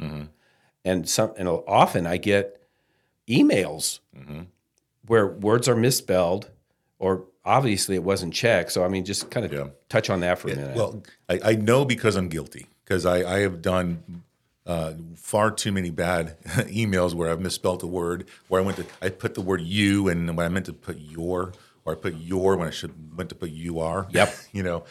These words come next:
Speaker 1: and it does scream unprofessional if you just,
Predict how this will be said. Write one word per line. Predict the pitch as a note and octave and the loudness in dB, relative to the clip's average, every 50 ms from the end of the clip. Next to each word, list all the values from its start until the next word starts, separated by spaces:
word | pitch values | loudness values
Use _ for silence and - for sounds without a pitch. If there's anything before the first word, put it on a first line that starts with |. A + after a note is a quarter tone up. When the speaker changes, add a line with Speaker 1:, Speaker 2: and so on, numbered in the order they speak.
| - - - - - _ _ _ - | -20 -20 -20 -20 -20 _ _ _ 0
Speaker 1:
and | C3+ C3 B2+ B2 A#2+ - - - - - _ _ - | 2 4 4 2 2 -2 -10 -16 -20 -20 _ _ -6
it | B2 - F#2+ - | -6 -4 0 2
does | B2+ C3 C#3 C3+ - | 4 4 4 4 2
scream | - - - A#2 A2 A#2 B2 B2+ A#2+ A2 G#2 G2 F#2+ | 0 -2 -4 -2 -2 0 0 0 2 2 0 0 0
unprofessional | G2 G2+ F#2+ F#2+ F2+ - - A2 A#2 C3+ - - G2 F#2 F2+ F2 F2+ | -2 -2 -2 -2 -2 2 4 6 6 6 2 -2 -2 -2 0 0 -2
if | - - | -4 -6
you | F#2+ | -8
just, | F#2 B2+ B2 | -6 -6 -8